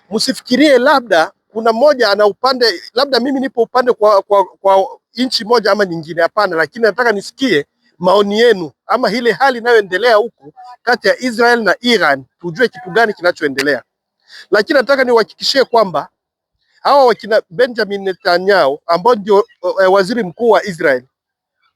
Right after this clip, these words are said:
sio watu kabisa ambao tunategemea kwamba sisi tunaweza kuwa tunawaombea, kwa sababu wanavyovifanya hakuna Ukristu pale, pale ni vita kwa vita, na raia ndio watu wanakufa, watoto wanakufa, wamama wanateseka na watu wengi wanakufa.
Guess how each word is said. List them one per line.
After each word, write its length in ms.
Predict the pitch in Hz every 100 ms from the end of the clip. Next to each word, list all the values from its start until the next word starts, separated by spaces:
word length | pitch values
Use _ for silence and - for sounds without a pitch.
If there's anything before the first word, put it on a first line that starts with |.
| _ _
sio 280 | - 277 269
watu 320 | 247 262 214
kabisa 400 | 196 175 233 175
ambao 180 | 165 214
tunategemea 560 | - 185 - 165 190
kwamba 240 | 208 208 165
sisi 360 | - 262 208
tunaweza 240 | - 165 160
kuwa 120 | -
tunawaombea, 760 | - 156 147 135 151 151 151 - _ _ _ _ _ _ -
kwa 100 | 175
sababu 300 | - 208 208
wanavyovifanya 840 | 202 233 220 175 - 202 165 139 151
hakuna 360 | - 156 226 233
Ukristu 500 | 208 - 269 - 208 -
pale, 260 | 226 247
pale 260 | - 247 233
ni 140 | 175
vita 600 | 143 139 262 - 254 247 - -
kwa 120 | 160
vita, 440 | 143 196 - 127 _ _ _ _ _ -
na 180 | 165 165
raia 360 | 190 254 311
ndio 140 | 214 185
watu 180 | 180 185
wanakufa, 540 | 151 - 190 - 175 _ _ _ _ -
watoto 400 | 180 - 247 196
wanakufa, 500 | 175 160 233 220 220
wamama 400 | 151 170 247 233
wanateseka 580 | 214 202 214 - 240
na 80 | 220
watu 320 | 226 277 254
wengi 260 | 285 285 185
wanakufa. 500 | 147 135 - - -